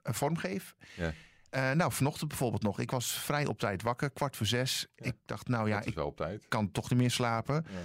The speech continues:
Speaker 1: Dus ik ben er zes uur uitgegaan. Even een kopje koffie gedronken. Heb ik, eh,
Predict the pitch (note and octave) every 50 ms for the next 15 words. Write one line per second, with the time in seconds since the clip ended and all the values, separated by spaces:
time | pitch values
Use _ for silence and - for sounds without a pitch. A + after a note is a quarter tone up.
0 | D#2+ - - _ - A#2 A#2 B2+ A#2 A#2 A#2 A2+ A2+ G#2+ G2+ A2+ C3+ B2 - A#2
1 | G#2 A2 A#2 C3+ D3+ - - C3+ - C#3 C#3 D3 D#3+ E3+ E3+ D#3+ - _ _ _
2 | _ _ _ _ - A#2+ A2 A2 A2 - A2+ - - - - D3+ - - - C3+
3 | C3+ C#3 D3 D3 - C#3+ B2 A#2+ - A#2+ - - B2 A#2 A2 A2+ A2 G#2+ G#2